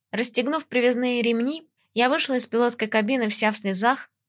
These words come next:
и заперлась в туалетной комнате. Вытирая слезы, смотрела в зеркало, как вдруг в дверь постучали. «Лиза, Лиза, это ты?» Знакомый голос ворвался в мои уши. Я промокнула лицо салфеткой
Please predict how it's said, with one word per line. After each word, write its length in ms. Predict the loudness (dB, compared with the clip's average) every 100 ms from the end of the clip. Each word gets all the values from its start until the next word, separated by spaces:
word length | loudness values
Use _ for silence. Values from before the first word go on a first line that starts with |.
| -4
и 60 |
заперлась 500 | -2 0 2 2 2
в 80 | 0
туалетной 440 | 0 0 0 -4 -2
комнате. 580 | -2 0 -2 -4 -8 _ _ _ _ _
Вытирая 540 | -2 0 2 2 2 0
слезы, 420 | 0 0 2 0
смотрела 500 | 0 0 0 2 2
в 60 |
зеркало, 560 | 0 0 0 0 0 -2 -6 _ -6
как 220 | -4 -4
вдруг 460 | -2 -2 -4 -16 -18 _ _ -8
в 100 | 0
дверь 260 | 0 0
постучали. 720 | -2 -2 0 -2 -2 -2 -4 -10 _ _ _ _ _
«Лиза, 540 | 0 2 4 2 0 -6 _
Лиза, 600 | -2 2 2 2 0 -6 -4
это 220 | 0 0
ты?» 320 | 0 -4 -4 _ _ _ -2
Знакомый 460 | 0 0 0 0
голос 340 | 2 2 2 2
ворвался 460 | 2 2 2 0
в 40 | -2
мои 200 | -2 -2
уши. 400 | -2 -4 -6 -8 _ _ _ _
Я 160 | -2 0
промокнула 640 | 0 -2 -2 0 2 2
лицо 280 | 2 0 -2
салфеткой 760 | 0 -2 0 0 0 -4 -6